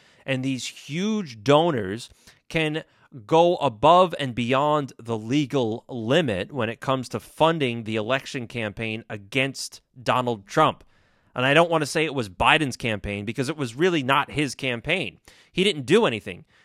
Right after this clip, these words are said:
He put a lid on it at nine A M every morning and head out in his basement while Trump was out there actually doing things.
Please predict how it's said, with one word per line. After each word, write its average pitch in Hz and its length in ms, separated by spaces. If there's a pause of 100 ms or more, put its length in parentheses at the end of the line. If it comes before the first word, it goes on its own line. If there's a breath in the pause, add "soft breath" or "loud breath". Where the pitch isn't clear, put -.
He 160 120
put 214 200
a 170 60
lid 151 320
on 127 200
it 135 120
at 127 160
nine 170 260
A 160 200
M 180 160
every 113 200
morning 101 360
and 123 100
head 170 220
out 160 180
in 156 80
his 131 120
basement 131 540
while 113 140
Trump 180 320
was 135 140
out 120 160
there 139 160
actually 131 400
doing 131 460
things. - 440